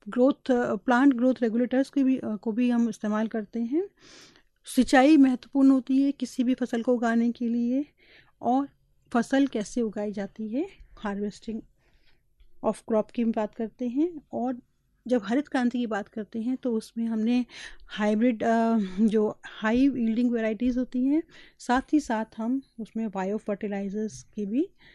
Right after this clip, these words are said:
डालते हैं। तो वो कौन-कौन से बायो फर्टिलाइजर्स का इस्तेमाल आधुनिक कृषि में किया जाता है, जैसे वर्मी compost हो गया, compost हो गया, farm yard है, manure जो होती है, उसकी हम बात करेंगे।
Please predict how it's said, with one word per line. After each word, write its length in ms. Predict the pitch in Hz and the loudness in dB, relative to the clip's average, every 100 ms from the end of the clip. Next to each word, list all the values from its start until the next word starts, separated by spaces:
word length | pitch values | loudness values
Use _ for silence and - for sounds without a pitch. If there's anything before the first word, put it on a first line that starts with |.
| _ _ - | _ _ -6
डालते 400 | 208 214 220 269 | -2 -2 -2 -2
हैं। 200 | 247 302 | 0 0
तो 140 | 311 240 | 0 0
वो 120 | 247 | 0
कौन-कौन 480 | - 233 240 254 262 | 0 0 0 0 0
से 120 | 277 | 0
बायो 260 | 220 208 | 0 -2
फर्टिलाइजर्स 600 | 214 220 - 208 208 214 | -4 -8 -8 -6 -6 -6
का 120 | - 214 | -6 -6
इस्तेमाल 460 | - 202 196 196 | -6 -8 -6 -6
आधुनिक 520 | 202 196 190 196 202 - - | -6 -6 -4 -2 -2 -4 -12
कृषि 280 | 196 - 196 | -12 -6 -2
में 140 | 202 | -2
किया 200 | - 196 | -4 -4
जाता 280 | 196 196 220 | -4 -6 -8
है, 240 | 220 330 - - - _ | -6 -6 -6 -20 -20 _
जैसे 160 | 214 220 | -4 -2
वर्मी 300 | 208 208 226 | 0 0 -2
compost 500 | 226 208 208 208 - | -2 -4 -4 -6 -6
हो 100 | 208 | -8
गया, 220 | 190 202 | -6 -6
compost 640 | 196 208 202 208 202 208 - | -6 -6 -6 -4 -4 -4 -6
हो 100 | 208 | -4
गया, 400 | 202 196 196 202 _ - - - _ | -2 -2 -2 -6 _ -20 -20 -20 _
farm 440 | - - 214 220 226 | -12 -4 0 2 2
yard 260 | 214 220 - | 2 -2 -4
है, 180 | 208 202 | -4 -2
manure 440 | 208 202 214 220 | -2 0 0 -2
जो 140 | 202 208 | -2 -6
होती 280 | 190 226 | -6 -6
है, 80 | 254 | -4
उसकी 400 | 339 233 - - | -4 -6 -6 -4
हम 120 | 208 | -2
बात 240 | 185 185 - | -2 -6 -8
करेंगे। 600 | 190 190 185 185 190 | -8 -6 -6 -6 -6